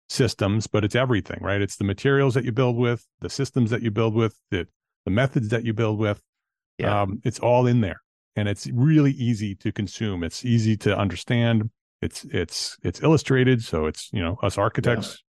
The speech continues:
Speaker 2: Yeah.
Speaker 1: you know, the,
Speaker 2: Oh, yeah.
Speaker 1: the eye candy's there for you. And so it's, uh, it's very well done. And it's a book that every architect should have on their shelf for reference, for sure.
Speaker 2: Oh, well, th-, thanks for saying that, Mark. I,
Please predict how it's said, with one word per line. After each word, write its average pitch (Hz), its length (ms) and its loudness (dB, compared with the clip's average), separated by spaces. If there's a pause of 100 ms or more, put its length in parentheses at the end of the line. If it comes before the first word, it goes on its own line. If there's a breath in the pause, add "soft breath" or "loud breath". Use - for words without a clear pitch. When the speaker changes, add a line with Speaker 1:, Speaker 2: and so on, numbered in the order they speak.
(140)
Speaker 2:
Yeah. 110 80 -2
Speaker 1:
you 101 60 2
know, 110 160 0
the, 113 180 2
Speaker 2:
Oh, 87 200 -4
yeah. 90 400 0
Speaker 1:
the 95 100 -2
eye 131 140 4
candy's 143 480 4
there 139 220 4
for 135 220 2
you. 127 300 2
And 120 180 0
so 117 280 2
it's, - 260 -4
uh, 107 280 0 (240)
it's 104 160 -4
very 127 360 2
well 110 220 2
done. 95 320 -2
And 101 180 -2
it's 98 160 -4
a 110 40 2
book 147 240 0
that 120 120 0
every 104 300 0
architect 95 420 -4
should - 160 -4
have 95 180 0
on 92 180 0
their 92 120 -6
shelf 92 340 -2 (120)
for 95 100 -2
reference, 92 400 -4
for - 120 -14
sure. - 280 -6 (580)
Speaker 2:
Oh, 151 140 -4
well, 113 140 -10
th-, - 340 -8
thanks 95 200 -2
for - 80 -6
saying 90 240 -2
that, 90 180 -2
Mark. 65 240 -6
I, 80 140 -4